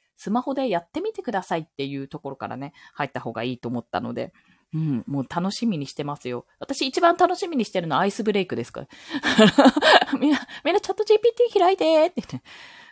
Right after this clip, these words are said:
はい、何やったらいいかわかんないですよ。まずGoogleアカウントでも何でもいいからやってみてって。はい、入りましたね。それでは、共通の話題からいきましょうか。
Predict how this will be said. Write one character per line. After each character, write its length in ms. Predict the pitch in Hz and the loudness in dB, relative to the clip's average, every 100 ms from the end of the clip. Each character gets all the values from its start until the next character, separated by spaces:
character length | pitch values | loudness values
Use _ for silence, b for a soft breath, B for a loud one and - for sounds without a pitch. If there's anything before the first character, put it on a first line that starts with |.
| B B | B B
は 160 | 240 | -4
い、 60 | 277 | -2
何 200 | 294 381 | 0 0
や 60 | 269 | -2
っ 40 | |
た 80 | 254 | -2
ら 60 | |
い 20 | 247 | 0
い 20 | |
か 80 | 226 | 0
わ 80 | |
か 120 | 233 415 | 0 -2
ん 40 | |
な 60 | 392 | -4
い 40 | |
で 40 | |
す 80 | - | -2
よ。 40 | 240 | 4
ま 140 | 285 | 4
ず 80 | 247 | 4
Google 340 | 226 277 349 | 0 2 2
ア 60 | 339 | 2
カ 120 | 370 | 0
ウ 20 | |
ン 60 | 359 | -2
ト 100 | 302 | -4
で 80 | 220 | -4
も 80 | |
何 140 | 226 269 | -4 -4
で 60 | |
も 60 | 302 | -6
い 40 | |
い 40 | 302 | -8
か 80 | - | -6
ら 60 | |
や 80 | 220 | -6
っ 60 | - | -8
て 100 | 381 | -10
み 80 | |
て 280 | 381 349 349 359 | -6 -2 -2 -4
っ 20 | |
て。 140 | - | -8
は 200 | - 285 | -6 -4
い、 80 | 392 | -4
入 220 | - 370 | -2 -4
り 80 | 381 | -4
ま 140 | 403 | -6
し 60 | - | -4
た 100 | 330 | -4
ね。 340 | 294 302 320 - _ b b | -2 -4 -6 -10 _ b b
そ 100 | - | -4
れ 60 | 294 | 0
で 80 | 392 | 4
は、 360 | 403 339 - _ _ _ _ _ _ - - - _ | 4 4 0 _ _ _ _ _ _ -20 -20 -20 _
共 180 | - 294 | -2 -2
通 180 | 294 349 | 0 -2
の 240 | 339 339 | 0 0
話 100 | 262 | 2
題 140 | 269 285 | 2 2
か 80 | 339 | -2
ら 60 | |
い 20 | 339 | -2
き 80 | |
ま 80 | 370 | -4
し 100 | - | -4
ょ 40 | - | -4
う 40 | |
か。 340 | 349 294 233 | 0 0 0